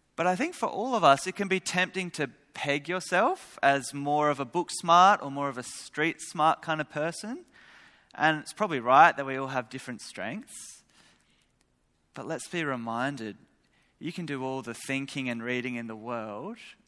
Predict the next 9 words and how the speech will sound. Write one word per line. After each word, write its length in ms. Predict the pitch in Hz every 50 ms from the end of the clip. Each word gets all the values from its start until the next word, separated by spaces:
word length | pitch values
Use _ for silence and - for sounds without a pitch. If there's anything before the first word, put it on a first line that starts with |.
| _ -
and 120 | 120 117
still 520 | - - - - 127 127 123 120 117 110
disobey 640 | 110 107 - 123 120 - 107 104 - 107 104 92 98 - _
God. 400 | 101 101 107 104 113 98 101 - - - - _ _ _ _ _ _ _ _ _ _ _ _ _ _ _ _
And 80 | _ -
that'd 180 | 147 151 135
be 140 | - 120 117
a 40 | 98
disaster. 760 | - 104 104 - 95 98 101 107 - - - - 90 80